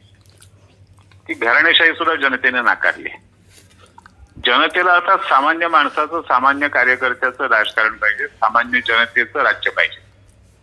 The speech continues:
आणि तो कौल जनतेने या निवडणुकीमध्ये दिलाय. महाराष्ट्राच्या राजकारणाची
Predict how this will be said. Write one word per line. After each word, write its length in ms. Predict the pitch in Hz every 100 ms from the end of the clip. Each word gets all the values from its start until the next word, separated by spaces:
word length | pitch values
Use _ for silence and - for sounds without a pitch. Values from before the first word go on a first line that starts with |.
| - _
आणि 160 | - 135
तो 360 | - _ 180 185
कौल 360 | - 151 156
जनतेने 560 | 139 139 139 139 135 131
या 380 | 127 123 123 123
निवडणुकीमध्ये 760 | 117 117 117 117 120 113 107 113
दिलाय. 300 | 110 107 143
महाराष्ट्राच्या 680 | 143 101 117 - 123 135
राजकारणाची 920 | 123 107 - 113 117 117 - 143 165